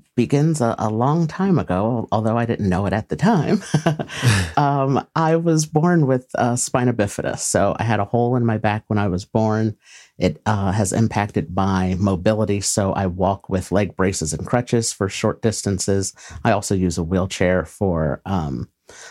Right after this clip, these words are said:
longer distances. And also, um, you know, for instance, I was at a golf tournament yesterday, so it's more comfortable for me to sit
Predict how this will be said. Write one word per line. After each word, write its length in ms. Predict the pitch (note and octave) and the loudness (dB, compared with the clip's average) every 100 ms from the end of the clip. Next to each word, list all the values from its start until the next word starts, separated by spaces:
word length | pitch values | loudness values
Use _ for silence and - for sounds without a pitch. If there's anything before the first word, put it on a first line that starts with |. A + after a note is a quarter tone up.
| - | -4
longer 300 | D#3+ D#3+ D#3+ | 0 2 2
distances. 760 | D3 C3+ - A2+ - A#2+ A#2+ - - | 2 0 0 -2 0 0 0 -2 -2
And 300 | A2+ G#2+ - | 0 0 0
also, 720 | G#2 G#2 - A2+ G2+ F#2+ F2 - | -2 -2 0 0 2 0 -2 -6
um, 520 | F#2 - - - F#2 _ _ _ _ _ | -6 -6 -6 -8 -10 _ _ _ _ _
you 60 | C3+ | 0
know, 80 | A2 | 2
for 140 | G2+ | -2
instance, 340 | G2+ - G2+ | -2 -2 -2
I 100 | F#2 | -2
was 140 | G2 F#2+ | 0 0
at 120 | E2 | -2
a 60 | D#2+ | -4
golf 340 | - F2+ F2+ | 0 0 0
tournament 420 | - G#2+ F#2+ E2 | 0 2 2 0
yesterday, 460 | G#2+ - - E2+ F2 | -2 -4 -4 -4 -4
so 160 | - F2+ | -2 -2
it's 140 | - | 0
more 120 | G#2+ | 0
comfortable 460 | - G#2 G2 F#2+ F#2+ | 0 -2 -2 -2 -2
for 200 | - F2+ | 0 0
me 100 | D#2 | -2
to 160 | - - | -2 -4
sit 420 | - - C2 | -2 -2 -4